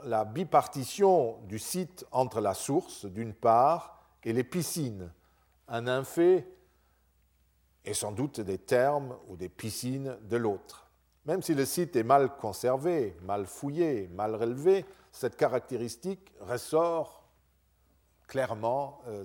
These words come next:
des documents que nous avons. Le deuxième intérêt du site de Vicarello est représenté par l'énorme quantité de matériel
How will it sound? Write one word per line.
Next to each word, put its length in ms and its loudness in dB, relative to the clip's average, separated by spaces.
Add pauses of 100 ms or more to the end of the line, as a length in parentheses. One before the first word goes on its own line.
(120)
des 140 -4
documents 440 -2
que 120 -10
nous 200 -6
avons. 240 -6 (920)
Le 100 -4
deuxième 360 6
intérêt 520 6
du 140 -6
site 260 -6
de 80 -4
Vicarello 920 2
est 300 0
représenté 720 -2
par 220 -2
l'énorme 460 -2
quantité 520 -2
de 100 -2
matériel 760 -2